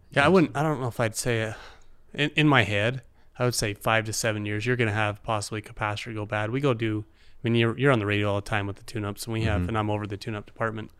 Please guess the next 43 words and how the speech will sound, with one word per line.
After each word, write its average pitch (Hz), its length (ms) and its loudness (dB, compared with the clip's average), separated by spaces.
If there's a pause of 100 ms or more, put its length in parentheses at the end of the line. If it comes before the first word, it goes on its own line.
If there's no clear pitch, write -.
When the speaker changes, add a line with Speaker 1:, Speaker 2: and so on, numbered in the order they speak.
(380)
Speaker 1:
but 113 100 -2
we 135 120 8
have, 117 340 4
constantly 110 460 0
have 101 140 -2
guys 104 260 0
go 104 160 -4
out 101 100 0
on 98 140 2
tune-ups, 104 440 0
and 104 140 -4 (380)
we'll 120 120 2
go 110 160 4
through 107 340 -2
and, 104 180 -2
you 107 60 -6
know, 101 160 -4
give 101 200 -6
suggestions 104 600 -4
and 101 160 -8 (420)
come 120 160 0
across 104 360 0
things 104 260 -4
like 101 160 -2
a 104 40 -6
capacitor - 480 -4
will 117 80 -6
be 104 300 -4
out 110 140 2
of 104 120 -4
range 104 300 -6
where 113 120 -6
it 107 60 -10
should 107 220 -8
be. 107 140 -8
You 101 100 -6
know, 107 80 -6
it'll 110 120 -4
be, 110 180 -2
like, 101 200 -4
an 110 80 -8
eight 110 200 -8
percent 104 460 -6